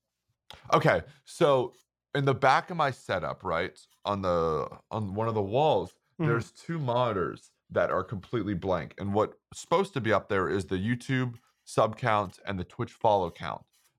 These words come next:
Speaker 1: But the Raspberry Pis that we s-, bought for 'em, uh, unfortunately have a sleep mode where they automatically turn off. So I, they're just blank right now, but hopefully that's gonna be fixed sometime this month when Seb comes and visits.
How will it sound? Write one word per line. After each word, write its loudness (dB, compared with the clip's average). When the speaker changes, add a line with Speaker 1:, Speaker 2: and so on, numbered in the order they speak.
Speaker 1:
But 0
the 2
Raspberry 2
Pis -2
that -2
we -8
s-, -20
bought 2
for -4
'em, -6
uh, -2
unfortunately -4
have 0
a -4
sleep -6
mode -2
where -2
they 2
automatically 0
turn -6
off. 2
So 0
I, 0
they're -4
just -10
blank -6
right -2
now, -2
but -4
hopefully -2
that's 0
gonna -4
be -6
fixed -8
sometime -2
this -6
month -6
when -6
Seb -8
comes -8
and -14
visits. -12